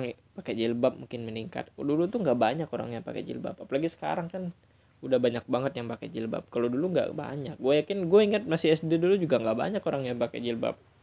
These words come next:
Cuman santri doang yang pakai jilbab dulu. Sekarang udah rame orang yang pakai jilbab. Kayak gitu. Jadi perkembangan Islam tuh emang baru berkembang akhir-akhir ini aja.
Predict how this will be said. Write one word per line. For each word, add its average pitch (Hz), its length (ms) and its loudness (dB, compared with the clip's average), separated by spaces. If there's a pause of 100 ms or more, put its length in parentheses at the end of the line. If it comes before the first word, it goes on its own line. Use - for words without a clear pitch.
(480)
Cuman 139 240 0
santri 147 440 2
doang 165 280 6
yang 139 160 2
pakai 120 200 -2
jilbab 113 400 -2
dulu. 117 280 -8 (640)
Sekarang 151 400 0
udah 113 200 0
rame 131 440 0
orang 117 200 -2
yang 113 80 -8
pakai 117 200 -4
jilbab. 117 360 -4 (1120)
Kayak 120 160 -4 (160)
gitu. 123 320 -2
Jadi 127 320 0
perkembangan 127 640 2
Islam 127 320 2
tuh 214 160 -2
emang 139 480 0
baru 135 240 6
berkembang 123 480 0
akhir-akhir 123 400 6
ini 120 320 2
aja. 135 480 4